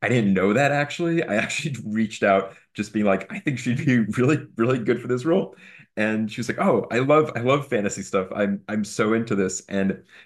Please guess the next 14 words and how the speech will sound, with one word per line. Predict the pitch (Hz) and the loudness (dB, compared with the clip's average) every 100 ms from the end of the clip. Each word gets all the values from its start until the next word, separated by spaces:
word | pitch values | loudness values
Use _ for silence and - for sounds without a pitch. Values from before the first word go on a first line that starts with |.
| - | -12
she's | - 147 151 | -2 0 0
the | |
kind | - 139 | -2 -2
of | |
person | 127 123 113 98 | -2 0 0 -2
who, | 120 | -6
who, | 113 - - | -8 -8 -2
like, | 110 - - | -2 -2 -6
plays, | - 101 98 196 - - _ _ _ _ - | 0 4 4 2 0 -10 _ _ _ _ -4
like, | 110 107 - | -2 -2 -2
every | 110 101 104 | 0 2 4
minor | 101 92 92 92 87 - | 4 2 0 -2 -4 -2
part. | 90 117 - _ 101 | 0 0 -4 _ -6
And | 101 98 95 95 | -4 -2 -2 -4